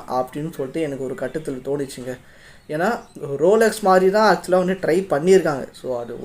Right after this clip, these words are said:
ஆப்வியஸா அதுதான். But ரோலெக்ஸ் அது வந்து விக்ரம் படத்துல அந்த ஒரு, அ, ஃபைவ் மினிட்ஸ் வர சீன் தான் அந்த ஒரு இம்பேக்டே வந்து பார்த்தீங்கன்னா, இன்ன வரைக்கும் ரோலெக்ஸ் சொன்னோடனே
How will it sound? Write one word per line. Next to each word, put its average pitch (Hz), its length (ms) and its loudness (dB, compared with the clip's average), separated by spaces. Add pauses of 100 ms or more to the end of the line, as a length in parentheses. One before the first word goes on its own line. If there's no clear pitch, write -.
ஆப்வியஸா 147 420 0
அதுதான். 160 520 4 (600)
But 165 240 0
ரோலெக்ஸ் 190 760 6 (360)
அது 156 280 -2
வந்து 196 260 0
விக்ரம் 220 420 0
படத்துல 190 340 2 (300)
அந்த 175 300 -2 (100)
ஒரு, 160 200 4 (200)
அ, 143 40 2 (160)
ஃபைவ் 175 280 6
மினிட்ஸ் 247 260 0
வர 196 140 6
சீன் 196 320 -4
தான் 220 220 4 (360)
அந்த 151 300 -4
ஒரு 147 200 -2 (140)
இம்பேக்டே 240 480 4
வந்து 208 160 -2
பார்த்தீங்கன்னா, 190 360 -2
இன்ன 208 240 2
வரைக்கும் 202 300 0 (140)
ரோலெக்ஸ் 220 440 6
சொன்னோடனே 190 520 4